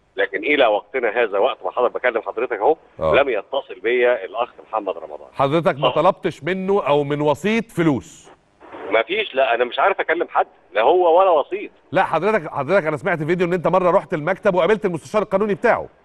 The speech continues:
Speaker 1: ده، ده أنا لما حضرتك برضه ده الكلام بره. لما تعبنا إن إحنا نحاول نتصل بيه ما بيردش علينا، فقلنا نروح له
Speaker 2: أيوه،
Speaker 1: المكتب.
Speaker 2: المهم حضرتك تواصلت مع حد طرفه.
Speaker 1: اه، واحد قال لي، هو اسمه عبد الغني شوشة،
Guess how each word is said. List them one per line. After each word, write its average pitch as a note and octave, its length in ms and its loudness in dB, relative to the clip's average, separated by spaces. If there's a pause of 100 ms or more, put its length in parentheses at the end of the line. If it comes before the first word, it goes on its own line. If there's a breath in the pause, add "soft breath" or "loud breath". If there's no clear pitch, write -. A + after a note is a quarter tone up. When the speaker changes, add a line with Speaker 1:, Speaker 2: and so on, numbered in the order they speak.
(400)
Speaker 1:
ده، - 180 0
ده A#2 160 2
أنا D#3+ 260 0
لما D3+ 440 0 (160)
حضرتك D#3 320 -8
برضه D3+ 220 2
ده C#3 60 -4
الكلام D#3 280 -4 (520)
بره. A#2+ 160 -2 (480)
لما A#2 360 -4 (100)
تعبنا B2+ 460 -2
إن A#2+ 180 -4
إحنا B2+ 280 -4
نحاول C#3 540 0
نتصل - 440 -2
بيه D3 160 -2
ما C#3 60 4
بيردش B2 480 -2
علينا، A2 340 0 (420)
فقلنا E3 300 2
نروح D#3 280 4
له C3+ 120 -2
Speaker 2:
أيوه، E3+ 140 2
Speaker 1:
المكتب. F#3 200 2
Speaker 2:
المهم D3 380 0
حضرتك F3 460 0
تواصلت G3 480 2
مع D#3+ 180 2
حد G#3+ 300 0
طرفه. C#4 380 2 (560)
Speaker 1:
اه، C#3+ 160 4
واحد D#3 440 2
قال D#3+ 180 -2
لي، E3 300 -2
هو D3 200 2
اسمه B2+ 460 -2
عبد G#2+ 200 -2
الغني B2+ 320 0
شوشة، F#3+ 360 0